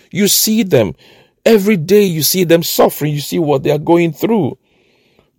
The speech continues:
Don't just keep your eyes to yourself and say, "Oh, well, as long as it's me and my family, we are okay." Hallelujah.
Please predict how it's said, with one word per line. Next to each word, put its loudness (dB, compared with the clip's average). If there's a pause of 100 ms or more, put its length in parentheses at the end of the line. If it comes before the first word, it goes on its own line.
(100)
Don't 4
just 0
keep -6
your 4
eyes 2
to -8
yourself 0 (220)
and 0
say, 4
"Oh, 8
well, 6
as -2
long -2
as -2
it's -10
me -6
and -2
my 0
family, 2
we 4
are 4
okay." 0 (580)
Hallelujah. 0